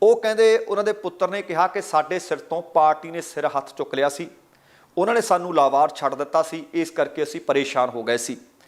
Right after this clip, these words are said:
ਬੀਬੀ ਜਗੀਰ ਕੌਰ ਨੇ ਕਿਹਾ ਕਿ ਪੰਜਾਬ ਦੇ ਮੁੱਖ ਮੰਤਰੀ,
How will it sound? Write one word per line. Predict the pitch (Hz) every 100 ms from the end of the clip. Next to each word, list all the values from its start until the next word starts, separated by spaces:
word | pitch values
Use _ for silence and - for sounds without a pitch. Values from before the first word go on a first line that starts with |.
| _ _ _ -
ਬੀਬੀ | 123 170 151 214
ਜਗੀਰ | 131 - 170
ਕੌਰ | 185 202 190
ਨੇ | 190
ਕਿਹਾ | 190 143 151 165 - - _ _ _ _ _ -
ਕਿ |
ਪੰਜਾਬ | 175 170 147 156 156
ਦੇ | 190
ਮੁੱਖ | 156 151
ਮੰਤਰੀ, | 170 160 151 160 160